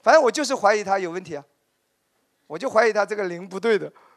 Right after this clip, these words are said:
所以困，困扰我很久。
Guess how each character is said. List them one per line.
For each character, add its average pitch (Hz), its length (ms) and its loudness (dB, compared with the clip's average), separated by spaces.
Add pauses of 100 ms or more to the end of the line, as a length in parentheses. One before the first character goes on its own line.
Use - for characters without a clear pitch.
(1200)
所 - 180 -4
以 190 220 -4 (120)
困， 160 280 -12 (160)
困 208 180 -8
扰 160 80 -2
我 139 140 -6
很 135 180 -18
久。 127 180 -16